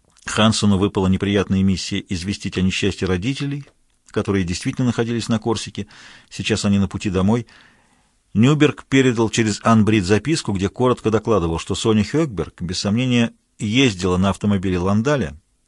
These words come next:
и именно этот автомобиль оставил следы возле силовой подстанции.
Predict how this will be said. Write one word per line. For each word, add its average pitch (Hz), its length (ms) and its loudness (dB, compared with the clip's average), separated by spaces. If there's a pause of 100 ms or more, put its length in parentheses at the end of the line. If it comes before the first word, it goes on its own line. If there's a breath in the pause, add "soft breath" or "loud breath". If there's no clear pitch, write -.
(260)
и 107 100 0
именно 147 680 2
этот 165 440 0
автомобиль 104 540 0
оставил 123 400 0
следы 120 400 -2
возле 107 240 -2
силовой 110 320 0
подстанции. 90 680 -6